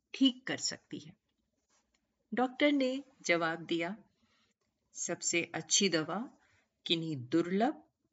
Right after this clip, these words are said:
और कीमती पदार्थों से नहीं तैयार होती। दरअसल ये मेरी जानकारी की सबसे साधारण सी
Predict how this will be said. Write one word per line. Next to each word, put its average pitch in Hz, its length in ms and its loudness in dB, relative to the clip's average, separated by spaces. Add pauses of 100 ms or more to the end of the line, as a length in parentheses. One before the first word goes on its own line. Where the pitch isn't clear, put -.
और 147 200 -6 (260)
कीमती 247 440 2
पदार्थों 156 640 0
से 208 180 2
नहीं 170 260 0
तैयार 320 360 2
होती। - 340 -8 (1040)
दरअसल 175 760 0
ये 160 80 2
मेरी 143 320 -2
जानकारी 151 680 -2
की 190 220 -8 (520)
सबसे 330 600 6
साधारण 160 840 2
सी 240 360 -2